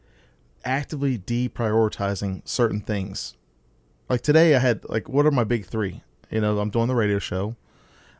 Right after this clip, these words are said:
I, uh, had to get my kids, um, where they spent the night over at my aunt's house. And, you know, I've, I've gotta write. I've got some things that I wanna write. Those are my, my top three.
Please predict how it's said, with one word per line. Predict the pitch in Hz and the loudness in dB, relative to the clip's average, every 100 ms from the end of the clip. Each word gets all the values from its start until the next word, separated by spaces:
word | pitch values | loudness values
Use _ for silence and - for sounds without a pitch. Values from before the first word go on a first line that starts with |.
| - | -2
I, | 107 107 | 0 2
uh, | 104 98 | 2 0
had | 110 | -2
to | 107 | -4
get | 113 | -4
my | 120 | -4
kids, | - 104 104 - - _ | -2 -2 -2 -6 -8 _
um, | 104 98 98 101 | -8 -6 -4 -4
where | 98 | -4
they | 98 | -4
spent | - 110 | -6 -4
the | 107 | -2
night | 101 | -2
over | 101 98 | -2 -4
at | |
my | 107 | -4
aunt's | 110 101 - | -4 -4 -4
house. | 95 98 - - - - - _ - | -4 -4 -8 -14 -18 -20 -20 _ -4
And, | 107 110 110 104 - _ _ | 0 0 0 -2 -6 _ _
you | 107 | -4
know, | 107 | 0
I've, | 104 98 - | 0 -2 -10
I've | 107 | -6
gotta | 117 117 | -4 -2
write. | 110 147 95 _ | -2 -4 -6 _
I've | 104 | -4
got | 120 | -4
some | - 113 | -4 -4
things | 120 107 | -4 -2
that | 110 | 0
I | |
wanna | 107 113 104 | 0 0 0
write. | 117 101 - - | -2 -4 -8 0
Those | 135 147 | 0 2
are | |
my, | 131 110 | 0 -2
my | - 117 | -6 -4
top | 123 110 | -2 -4
three. | - 120 101 | -6 -6 -6